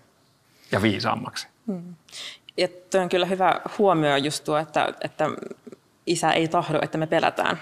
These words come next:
Speaker 2: Ja jos
Speaker 1: Joo.
Speaker 2: miettii, että jos kaikista näistä lopun ajan ennustuksista pitäisi karsia pelko pois, niin aika vähän niistä jäisi enää jäljelle,
Speaker 1: Niin.
Speaker 2: että hyvin paljonhan ne just saa tän oman bensansa
Speaker 1: <laughs>
Speaker 2: tai, tai mikä onkaan
Speaker 1: Niin.
Speaker 2: sitten se, niin kuin voimavaransa, niin just
Speaker 1: Kyllä.
Speaker 2: tästä pelon lietsomisesta.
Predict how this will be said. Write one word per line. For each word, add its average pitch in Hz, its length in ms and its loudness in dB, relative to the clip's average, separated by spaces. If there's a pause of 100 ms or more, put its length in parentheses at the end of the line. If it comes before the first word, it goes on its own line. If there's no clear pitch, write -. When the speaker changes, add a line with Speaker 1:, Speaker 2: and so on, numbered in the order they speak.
Speaker 2:
Ja 170 60 2
jos 175 80 6
Speaker 1:
Joo. - 80 4
Speaker 2:
miettii, 170 300 2
että 160 180 -2
jos - 400 -2 (100)
kaikista 165 420 0
näistä 151 320 -2
lopun 160 280 -2
ajan 151 140 -2
ennustuksista 147 640 -6
pitäisi - 460 -6 (160)
karsia 156 340 -2
pelko 151 340 -2
pois, - 300 -2
niin 165 100 -2
aika 160 180 -2
vähän 156 200 0
niistä 151 240 0
jäisi 151 280 4
enää 151 180 -2
jäljelle, 143 360 4
Speaker 1:
Niin. 151 40 2
Speaker 2:
että 147 140 -2
hyvin 151 200 -2
paljonhan 147 400 0
ne 151 100 -2
just 156 220 -4
saa 147 180 2
tän - 200 -4 (680)
oman 151 340 0 (120)
bensansa 160 540 0 (360)
Speaker 1:
<laughs> - 340 2
Speaker 2:
tai, 160 400 4
tai 156 120 4
mikä 160 240 0
onkaan 160 200 2
Speaker 1:
Niin. - 100 2
Speaker 2:
sitten 139 160 0
se, 156 300 2 (240)
niin 165 140 -2
kuin 165 140 -2
voimavaransa, 156 600 4
niin 151 160 2
just 135 120 -2
Speaker 1:
Kyllä. 120 60 -2
Speaker 2:
tästä 120 240 -6
pelon 160 300 -2
lietsomisesta. - 640 -10